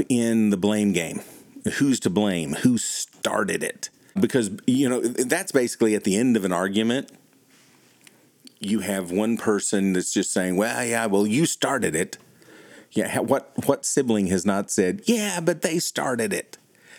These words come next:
The problem, okay, fine. Maybe the other person did start it, but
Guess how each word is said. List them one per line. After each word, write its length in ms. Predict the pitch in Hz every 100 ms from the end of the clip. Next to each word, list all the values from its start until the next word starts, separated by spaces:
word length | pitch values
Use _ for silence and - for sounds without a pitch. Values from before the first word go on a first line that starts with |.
| - - - - - -
The 80 |
problem, 440 | - 220 285 151 127
okay, 320 | 170 196 165
fine. 520 | - 160 302 - - -
Maybe 320 | 101 123 180 196
the 140 | 185
other 140 | 175 170
person 300 | 156 - 120
did 260 | 208 165
start 500 | - - - 208 135
it, 220 | 62 - - - - _ - -
but 560 | - 104 123 113 - -